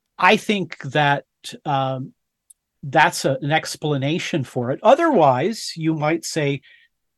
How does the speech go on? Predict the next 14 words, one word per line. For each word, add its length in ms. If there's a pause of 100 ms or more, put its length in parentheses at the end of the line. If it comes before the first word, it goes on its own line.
(160)
"Well, 160
the 100
universe 420
came 240
into 260
existence 880
without 320
a 60
cause." 640
Well, 160
wait 320
a 40
second 500
here. 280